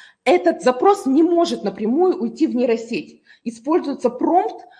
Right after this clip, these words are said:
с очень жестким форматированием. Форматирование — это одна из основных защи-, э, защит от, э, взлома нейросети. Когда мы оформляем, а, а, запрос пользователя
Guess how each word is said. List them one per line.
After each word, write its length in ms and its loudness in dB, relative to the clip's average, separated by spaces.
с 200 -20
очень 320 0
жестким 400 -2
форматированием. 840 -4
Форматирование — 840 -2
это 200 -4
одна 380 -2
из 120 -6
основных 400 -8
защи-, 400 -10
э, 180 0
защит 360 -12
от, 220 -4
э, 140 0
взлома 500 0
нейросети. 720 -8
Когда 280 2
мы 100 0
оформляем, 760 0
а, 220 -4
а, 300 -8
запрос 380 -4
пользователя 580 0